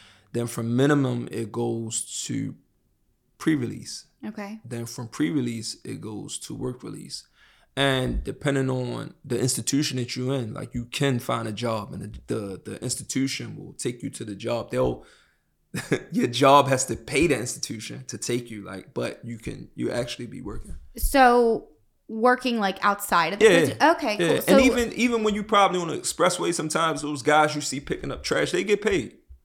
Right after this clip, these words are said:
Speaker 1: They won't get paid a lot of money, but that's
Speaker 2: Yeah.
Speaker 1: like, yeah,
Speaker 2: Okay,
Speaker 1: yeah.
Speaker 2: I didn't even realize that. So basically, when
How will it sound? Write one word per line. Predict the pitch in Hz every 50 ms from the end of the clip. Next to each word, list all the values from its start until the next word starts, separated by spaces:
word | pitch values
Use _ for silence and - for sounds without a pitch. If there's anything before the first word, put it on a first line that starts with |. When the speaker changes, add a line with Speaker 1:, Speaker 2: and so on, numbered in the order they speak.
| _ -
Speaker 1:
They | 147 160
won't | 147 139 135 127
get | 139 135
paid | - 135 131 120
a | 104
lot | 92 82 117 156 143
of | 120
money, | 113 110 - - 247
but | 247 285
that's | 302 302 269 214 - -
Speaker 2:
Yeah. |
Speaker 1:
like, | - 123 - - -
yeah, | - 160 160 247 320
Speaker 2:
Okay, | 349 330
Speaker 1:
yeah. | -
Speaker 2:
I | 247 277
didn't | 320 330 349
even | 330 302 254
realize | 269 277 269 247 226 220
that. | 208 131 - -
So | - 269 254
basically, | 269 285 311 302 302 311 302 - 262 247 240 240 233 - -
when | 214 226 226 226 226 226 220 220 220